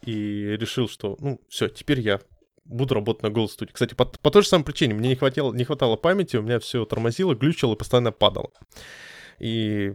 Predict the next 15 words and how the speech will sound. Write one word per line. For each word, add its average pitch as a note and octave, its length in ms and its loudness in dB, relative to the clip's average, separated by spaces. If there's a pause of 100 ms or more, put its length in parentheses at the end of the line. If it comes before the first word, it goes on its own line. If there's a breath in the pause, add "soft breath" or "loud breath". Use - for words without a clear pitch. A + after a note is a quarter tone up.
(140)
естественно, A2+ 420 0
первый, A2+ 320 4
в - 100 -10
пич-, - 220 -12
первый A#2+ 220 2
раз G#2+ 180 2
я A2+ 60 0
мучился, E3 500 -2
но A2+ 140 -2
больше D3+ 260 4
всего A2 180 -2
я G2+ 60 -2
мучился D#3+ 500 2
от - 280 -2
отсутствия B2+ 800 0